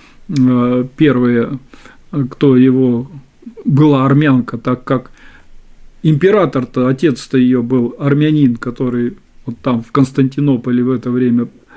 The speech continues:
правил. Ну, ну, в общем-то, сходится, может быть,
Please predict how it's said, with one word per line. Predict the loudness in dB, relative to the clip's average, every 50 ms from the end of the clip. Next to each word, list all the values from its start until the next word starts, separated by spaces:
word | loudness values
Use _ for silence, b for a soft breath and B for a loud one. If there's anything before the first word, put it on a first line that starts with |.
| B B -4
правил. | -2 0 0 0 0 -2 -2
Ну, | 0 0 0 0 0 0 2
ну, | 2 2 4
в | 2 2
общем-то, | -2 -2 -4 -6 -4 -2 -2 -2
сходится, | -2 -4 -8 -8 -4 -2 -2 0 0 -2 -6 -6 -4 -2 0
может | 0 2 2 0 0 -2 -4 -4
быть, | -2 -2 -4 -4